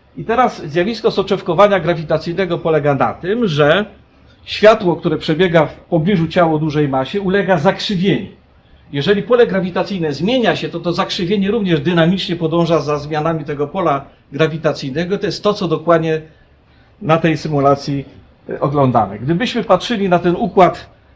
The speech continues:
na tle ciemnego nieba, to byśmy, proszę państwa, nic nie zobaczyli, dlatego że zderzenie się dwóch czarnych dziur nie wytwarza promieniowania elektromagnetycznego. No to powiedziawszy to wszystko, jesteśmy gotowi do obejrzenia animacji.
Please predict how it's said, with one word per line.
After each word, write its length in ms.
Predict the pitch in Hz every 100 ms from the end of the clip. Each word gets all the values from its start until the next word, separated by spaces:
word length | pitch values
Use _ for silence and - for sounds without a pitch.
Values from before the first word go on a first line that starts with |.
| 165
na 140 | 165
tle 160 | 208 202
ciemnego 460 | 190 190 214 196
nieba, 440 | 190 180 123 147 175
to 120 | 190
byśmy, 300 | 180 - 180
proszę 260 | 185 180
państwa, 380 | 175 175 - 185
nic 240 | 196 202 175
nie 120 | 139
zobaczyli, 520 | 135 120 117 117 151
dlatego 420 | 156 139 165 170
że 240 | 139 143 143 - - -
zderzenie 460 | 131 156 180 185
się 140 | 170 160
dwóch 360 | 131 170 135 151
czarnych 360 | 151 131 120
dziur 260 | 160 180 175 - _ -
nie 120 | 180
wytwarza 420 | 175 175 151 147
promieniowania 760 | 135 135 131 123 123 123 120 120 - _ _ -
elektromagnetycznego. 1120 | 139 135 120 123 120 110 - - - - - _ _ _ - - -
No 80 |
to 120 | 151 165
powiedziawszy 640 | 147 135 131 165 - 127
to 120 | 127
wszystko, 580 | - 156 - - 123 - - - _
jesteśmy 400 | 135 - 143 143
gotowi 460 | 123 123 139 147 135
do 80 | 127
obejrzenia 600 | 123 120 127 131 117 95 - _ _ _
animacji. 880 | 127 117 110 139 165 - 190 190